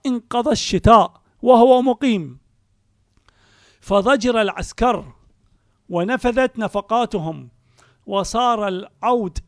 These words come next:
إلى بيوتهم مع الهزيمة أحب إليهم من الظفر، لما يتوقعونه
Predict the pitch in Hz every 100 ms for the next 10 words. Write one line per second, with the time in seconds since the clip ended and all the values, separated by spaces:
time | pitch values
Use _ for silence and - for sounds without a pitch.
0 | - 202 196 170 175 214 294 254 190 180
1 | 147 220 233 294 240 247 202 294 294 277
2 | 254 - 190 285 320 359 339 311 311 320
3 | 269 226 202 226 240 220 247 247 247 247
4 | 254 _ 226 220 233 233 226 202 208 202
5 | - 202 240 262 240 220 247 240